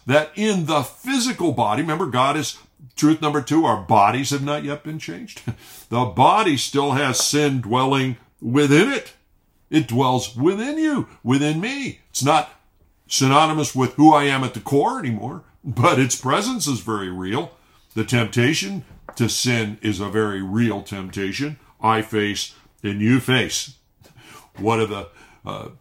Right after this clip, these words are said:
people who was very influential in my early development as a believer, as a disciple, told me, here was his phrase, he said, "Listen, sin's alive and kicking in us." And I thought, that's a great way to think about it,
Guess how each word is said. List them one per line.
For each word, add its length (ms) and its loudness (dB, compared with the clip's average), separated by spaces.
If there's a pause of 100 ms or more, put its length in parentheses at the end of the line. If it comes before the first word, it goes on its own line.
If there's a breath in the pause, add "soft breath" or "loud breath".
people 260 4
who 140 4
was 160 0
very 260 0
influential 720 -2 (180 loud breath)
in 200 -2
my 320 -2
early 400 0
development 580 -2
as 160 -4
a 60 -4
believer, 600 0 (140 soft breath)
as 200 -6
a 60 0
disciple, 680 0
told 320 -2
me, 260 -2
here 120 2
was 160 0
his 160 0
phrase, 340 -2
he 80 -4
said, 180 -2
"Listen, 320 0
sin's 380 -2
alive 420 2
and 180 -6
kicking 440 -2
in 120 -4
us." 280 -8 (280 loud breath)
And 160 -4
I 60 -6
thought, 420 -4 (200)
that's 200 -2
a 60 0
great 320 0
way 160 0
to 80 -6
think 240 -2
about 320 -2
it, 80 -14